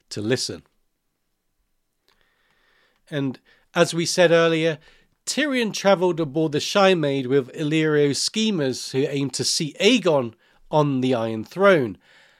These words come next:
However, it remains to be seen whether Daenerys and Aegon will find common cause, or perhaps more likely, stand in opposition to one another when Dany arrives in Westeros. Could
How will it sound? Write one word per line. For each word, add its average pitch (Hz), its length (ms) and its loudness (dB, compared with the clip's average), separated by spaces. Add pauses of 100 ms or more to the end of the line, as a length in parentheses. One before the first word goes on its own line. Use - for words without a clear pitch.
(120)
However, 185 520 4
it 180 240 -4
remains 180 440 2
to 175 100 -6
be 170 140 -6
seen 185 580 -4
whether 143 360 2
Daenerys 151 800 -4 (200)
and 165 420 -4 (320)
Aegon 160 680 2
will 170 280 2
find 127 520 -2
common 127 360 -6
cause, 147 460 -4
or 139 100 -6
perhaps 165 460 -2
more 151 180 -4
likely, 151 600 0 (280)
stand 190 560 0
in 185 180 -4
opposition 151 640 -4
to 131 140 -4
one 123 180 0
another 120 520 -2 (360)
when 147 240 -2
Dany 143 440 0
arrives 120 720 -2
in 113 240 -8
Westeros. 107 760 -6 (760)
Could - 360 -2